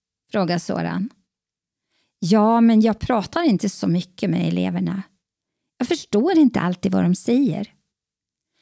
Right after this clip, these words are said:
Men efter sportlovet ska jag försöka mycket mer. Den här praktikplatsen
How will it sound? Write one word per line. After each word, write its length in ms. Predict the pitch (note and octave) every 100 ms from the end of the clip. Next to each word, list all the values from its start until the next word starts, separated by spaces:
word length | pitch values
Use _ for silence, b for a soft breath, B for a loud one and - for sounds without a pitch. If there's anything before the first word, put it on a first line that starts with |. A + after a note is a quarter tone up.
| _ _ _ _ _ _
Men 140 | A3 A#3
efter 300 | A3 - D4
sportlovet 640 | - A3 - G3 F#3 F#3
ska 180 | - G3
jag 100 | E3+
försöka 600 | A3 - - A3+ - F3+
mycket 360 | F3 F3+ - F#3+
mer. 400 | G#3+ F3 - - _ _ _ _ _ _ _ _ _ _ -
Den 200 | G3+ G3+
här 180 | A#3+
praktikplatsen 1040 | A3 G#3+ G3 G#3+ G3 - A3 - F#3+ F3+